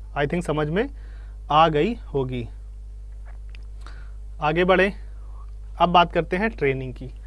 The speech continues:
ठीक है। किसकी बात करते हैं? अब हम लोग बात करते हैं ट्रेनिंग की, ठीक है। तो देखो ट्रेनिंग में क्या होता है, ट्रेनिंग में इसमें बहुत ज़्यादा ट्रेनिंग की ज़रूरत नहीं पड़ती है। इसमें दो हो-, तरीके अपनाए जाते हैं, एक होता है सिंगल स्टेम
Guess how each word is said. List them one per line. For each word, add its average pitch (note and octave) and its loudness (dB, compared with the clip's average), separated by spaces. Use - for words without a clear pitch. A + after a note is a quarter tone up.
ठीक F#3+ 4
है। G#3+ 0
किसकी E3+ -2
बात G3+ 8
करते G#3+ 0
हैं? A3+ -2
अब A#3+ 8
हम F#3+ 4
लोग G#3+ 4
बात F#3+ 6
करते F3+ 2
हैं B3+ -2
ट्रेनिंग D#3+ 4
की, C3 -4
ठीक A#3 4
है। F3 2
तो B3 2
देखो C4+ 2
ट्रेनिंग A#3+ 4
में C4 6
क्या - 8
होता E3 6
है, G3+ 2
ट्रेनिंग A#3 4
में C4 0
इसमें A#3 0
बहुत G3+ 8
ज़्यादा F#3 8
ट्रेनिंग F3+ 2
की G3+ -6
ज़रूरत F#3 2
नहीं E3+ 0
पड़ती F3+ 2
है। A3 4
इसमें B3+ 0
दो G3+ 6
हो-, - -6
तरीके F3+ 4
अपनाए E3 2
जाते D#3+ 0
हैं, A3 -2
एक A#3+ 4
होता A3 6
है A3+ 2
सिंगल F#3 2
स्टेम B3+ 0